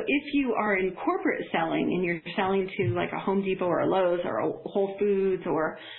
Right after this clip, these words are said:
you know, any of the big guys, you have to track that. You have to track, you know, what emails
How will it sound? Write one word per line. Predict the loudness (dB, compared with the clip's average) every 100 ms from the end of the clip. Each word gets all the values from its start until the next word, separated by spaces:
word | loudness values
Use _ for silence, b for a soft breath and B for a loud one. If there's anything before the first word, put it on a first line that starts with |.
| B -6
you | -4
know, | -4 -6 -4 0
any | 4 4 2
of | 2
the |
big | 0 0 0
guys, | -2 -2 -6 -10 -2
you | 4 4 4
have | 2 2 2 0 -4 -6
to | -4 0
track | 0 0 -6 -12 b b b b
that. | -2 -2 -8 -20 B B B
You | 0
have | 2 2 2 0 -4
to | -6 -2 0
track, | 2 0 -2 B B B B -6
you | -2
know, | 0 2
what | 2 2
emails | 4 2 2